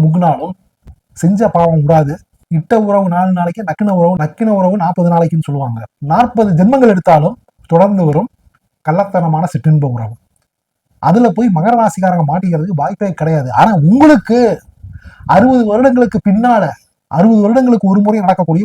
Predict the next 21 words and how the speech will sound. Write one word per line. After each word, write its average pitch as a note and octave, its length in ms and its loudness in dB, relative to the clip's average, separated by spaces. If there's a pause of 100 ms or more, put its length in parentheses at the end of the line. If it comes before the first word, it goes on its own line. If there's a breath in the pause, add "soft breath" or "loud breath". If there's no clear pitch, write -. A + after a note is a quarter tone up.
ஒரு D#3+ 100 2
நிகழ்வு F3 260 0 (120)
இப்போ C4 220 4 (760)
பர்டிகுலரா G3 500 2
இப்போ G#3+ 160 0
இந்த F3 160 2
ஒரு D#3 100 0
பத்து D#3+ 200 -2 (100)
மாசம், F3+ 280 0 (280)
இந்த E3+ 200 2
பத்து F3 220 0
மாசம் G3 340 2
உஷாரா F3 360 2
இருந்துக்கோ. B2+ 380 -4 (480)
கட்டுக்காவலை G3 720 2
மீறி G3 200 2 (480)
அடங்காத G3+ 360 4 (100)
மனதை E3+ 260 -2 (200)
கட்டுக்குள் D#3+ 440 -2
கொண்டு C#3+ 160 -2
வாங்க. B2 240 -6